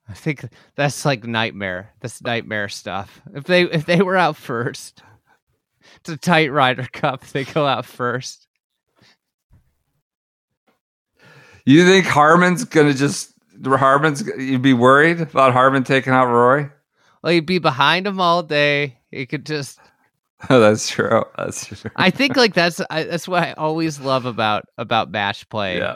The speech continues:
Speaker 1: is the, the,
Speaker 2: Yep.
Speaker 1: the different style. It's why it is. It's another reason why this event's amazing. Is, like, short hitters think they have an advantage 'cause they get to hit pr-, approach shots first.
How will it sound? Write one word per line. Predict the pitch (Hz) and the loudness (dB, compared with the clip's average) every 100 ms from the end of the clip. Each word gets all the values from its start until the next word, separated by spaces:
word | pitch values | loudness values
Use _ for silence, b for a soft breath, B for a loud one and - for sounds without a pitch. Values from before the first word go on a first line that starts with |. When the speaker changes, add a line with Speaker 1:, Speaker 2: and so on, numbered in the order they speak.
| - | -10
Speaker 1:
is | 123 113 | -12 -8
the, | 135 127 113 | -6 -6 -8
the, | 127 | -8
Speaker 2:
Yep. | 123 98 113 | -6 -6 -8
Speaker 1:
the | |
different | 120 160 160 170 143 | -8 -6 -4 -4 -8
style. | - 135 117 135 | -4 -2 0 -2
It's | 131 - | -8 -6
why | 143 160 151 135 - _ _ | 0 2 2 0 -6 _ _
it | 190 | 0
is. | 185 185 - | 0 0 -4
It's | 156 160 | -10 -4
another | 160 160 156 | 0 0 0
reason | 151 135 131 | -4 -6 -4
why | 123 117 | -2 -2
this | 117 117 | -4 -8
event's | 107 107 - | -8 -8 -10
amazing. | 107 104 101 101 98 98 _ _ _ _ | -10 -6 -6 -6 -10 -10 _ _ _ _
Is, | 127 110 | -6 -6
like, | 117 120 107 - - _ _ _ _ _ | -4 -4 -6 -14 -20 _ _ _ _ _
short | - - 202 208 | -8 0 2 4
hitters | 196 185 175 - | 2 2 -2 -4
think | 147 | -4
they | 147 160 | 0 2
have | 165 156 | 4 2
an | |
advantage | 147 131 143 139 127 | -2 0 0 0 -4
'cause | 139 117 | -8 -4
they | 131 | -4
get | 135 | -2
to | 127 | -4
hit | 131 117 | -4 -6
pr-, | - 131 | -10 -12
approach | 117 - 127 120 | -10 -4 -4 -4
shots | 131 117 113 - - _ _ | -4 -4 -4 -14 -20 _ _
first. | - 127 120 120 - | -4 -2 -4 -8 -20